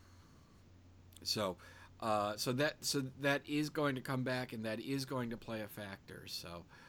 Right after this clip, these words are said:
uh, yeah, it's a good s-, it's a good series. They did a great job with it. Um, and so far, um, I just like the way the story has progressed.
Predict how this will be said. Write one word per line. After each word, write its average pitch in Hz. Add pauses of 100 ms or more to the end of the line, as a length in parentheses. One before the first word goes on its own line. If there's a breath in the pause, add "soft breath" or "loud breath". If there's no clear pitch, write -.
(300)
uh, 107 (100)
yeah, 143 (840 soft breath)
it's 180
a 180
good 160
s-, -
it's 139
a 131
good 107
series. 85
They 123
did 131
a 120
great 98
job 85
with 82
it. 82 (540)
Um, 90 (180)
and 107
so 120
far, 107
um, 98
I 117
just 127
like 123
the 117
way 117
the 104
story 110
has 98
progressed. 104